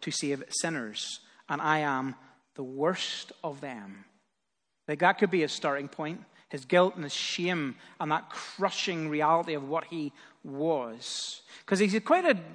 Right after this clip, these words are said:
unusual character. He lives this really religious, moral life, but there's also this really crazy, violent part to his life as well. But he doesn't start there.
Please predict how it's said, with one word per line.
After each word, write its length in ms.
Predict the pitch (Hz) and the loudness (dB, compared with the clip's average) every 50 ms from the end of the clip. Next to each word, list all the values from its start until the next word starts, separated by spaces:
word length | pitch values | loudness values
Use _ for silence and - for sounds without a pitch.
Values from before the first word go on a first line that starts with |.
| - - - - - - | -20 -20 -20 -16 -4 4
unusual 520 | - 180 185 185 180 190 208 214 175 170 151 | 4 6 6 6 6 6 4 4 4 0 -2
character. 640 | - - 180 175 196 214 202 - 160 120 - - - - - - - - - | 2 4 8 8 8 6 6 -2 -12 -12 -12 -14 -18 -20 -20 -20 -20 -6 2
He 80 | - 208 | 6 8
lives 260 | 220 247 294 311 277 | 10 10 10 8 10
this 220 | 285 262 202 - - | 8 8 8 8 0
really 640 | 175 170 170 175 175 180 208 220 233 233 220 208 | -4 -4 -4 -2 2 4 6 8 8 8 8 6
religious, 840 | 190 170 175 170 175 175 175 175 190 196 180 180 226 226 170 - - - | 4 4 2 4 6 6 8 8 6 6 4 2 0 0 0 -2 -4 -4
moral 520 | 208 165 170 175 175 180 190 208 214 208 | -4 -2 0 2 4 6 6 6 6 6
life, 300 | 185 160 147 151 151 - - - - - | 6 4 4 2 0 -6 -8 -18 -12 -2
but 60 | - 190 | 4 4
there's 160 | 196 180 202 | 6 8 8
also 220 | 254 262 - 233 | 6 6 6 4
this 260 | 202 208 180 - - | 4 2 2 0 -2
really 380 | 180 170 175 190 190 185 170 156 | -6 -2 0 0 2 2 0 -2
crazy, 560 | - - - - - 190 190 185 170 143 147 | -4 -8 -12 -6 -2 2 2 2 2 0 -4
violent 600 | 139 - - - - 190 175 175 175 165 151 - - - - - - _ - | -10 -10 -8 0 2 2 4 4 2 0 -4 -6 -12 -20 -20 -20 -20 _ 0
part 220 | - 165 170 175 | 0 0 0 0
to 60 | - 151 | -4 -4
his 180 | 151 151 147 160 | -4 -2 0 0
life 400 | 151 151 147 131 - - - - - - - _ _ - | 0 0 -2 -4 -10 -18 -20 -20 -20 -20 -20 _ _ -10
as 180 | - 143 131 135 | -10 -10 -8 -8
well. 400 | 131 135 127 117 101 101 104 - _ _ _ _ _ _ _ _ _ _ _ _ _ _ _ _ _ _ _ _ _ - - | -8 -8 -6 -6 -8 -10 -12 -18 _ _ _ _ _ _ _ _ _ _ _ _ _ _ _ _ _ _ _ _ _ -10 -4
But 60 | - | -4
he 60 | 202 | -2
doesn't 160 | 247 254 214 | -2 -2 -4
start 340 | 180 - - 175 170 180 - | -4 0 4 4 4 4 2
there. 320 | - 131 113 101 107 123 | -2 -8 -8 -8 -12 -14